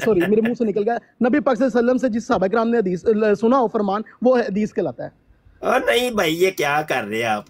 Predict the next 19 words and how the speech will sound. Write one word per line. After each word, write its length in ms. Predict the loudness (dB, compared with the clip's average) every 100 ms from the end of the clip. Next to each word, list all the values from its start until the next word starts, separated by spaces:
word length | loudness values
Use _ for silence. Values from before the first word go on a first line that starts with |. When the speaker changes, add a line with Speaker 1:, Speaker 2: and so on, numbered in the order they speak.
| 0
Speaker 1:
हदीस 180 | 2 2
Speaker 2:
कमाल 100 | 0
Speaker 1:
किसको 160 | -2
Speaker 2:
हो 40 | -2
Speaker 1:
कहते 160 | -2
हैं, 140 | -2 -2
Speaker 2:
गया 200 | -4 -4
Speaker 1:
सर? 140 | -6
Speaker 2:
हदीस। 240 | -12 -16 _ _ -4
आपको 320 | -2 -2 -2
मेरे 180 | 0 0
भाई 220 | 0 -2
ये 140 | 0 -2
हदीस 340 | -2 -4 -6
की 160 | -8 -6
definition 640 | -4 -4 -4 -4 -2 -2
ही 60 |
नहीं 140 | -2 -4
पता। 400 | -6 -4 -6